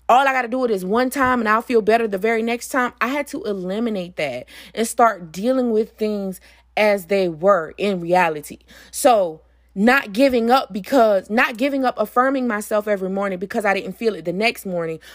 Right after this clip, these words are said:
but pushing because I know that the more that I say it to myself, the more I will believe it.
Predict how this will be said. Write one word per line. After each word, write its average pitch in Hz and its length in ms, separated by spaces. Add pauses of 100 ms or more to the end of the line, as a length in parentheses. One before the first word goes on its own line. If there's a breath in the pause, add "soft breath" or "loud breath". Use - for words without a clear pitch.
(120)
but 208 180
pushing 277 320
because 214 320
I 190 160
know 220 440 (220 loud breath)
that 208 160
the 196 60
more 226 240
that 208 120
I 185 120
say 226 260
it 208 160
to 233 140
myself, 196 440
the 180 80
more 185 300
I 180 120
will 165 160
believe 170 500
it. 143 160